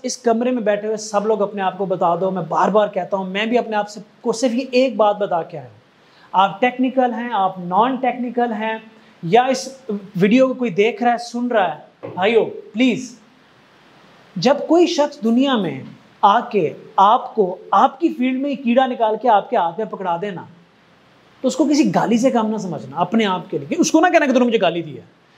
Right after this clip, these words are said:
but you should feel that pain कि यार, I am incompetent enough कि कोई बाहर का बंदा आके मुझे मेरी फील्ड के बारे में बता रहा है, finger point कर रहा है मेरी credibility पे।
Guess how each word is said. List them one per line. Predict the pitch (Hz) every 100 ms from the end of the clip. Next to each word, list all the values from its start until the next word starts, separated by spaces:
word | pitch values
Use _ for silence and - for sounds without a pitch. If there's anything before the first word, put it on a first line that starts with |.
| _ _ _ 269
but | 285
you | 285 269
should | 277 - -
feel | 359 - - 269 285
that | 202 226 247
pain | - 254 254 214 147 - - _ _ _ _ -
कि |
यार, | 220 269 320 269 214
I | 254
am | 302 - _ _ _ _ -
incompetent | 294 330 240 226 320 294 302 285
enough | 247 294
कि | 320
कोई | 277 262
बाहर | 175 185 254
का | 285
बंदा | 247 240
आके | 262 285
मुझे | 262 233
मेरी | 233 180 202 302
फील्ड | 311 294
के | 311
बारे | 285 277
में | 277
बता | 254 247 247
रहा | 247
है, | 240
finger | 226 240
point | 220 254 240
कर | 247
रहा | 240 247
है |
मेरी | 214 214 226
credibility | 247 240 214 226 226 254
पे। | 240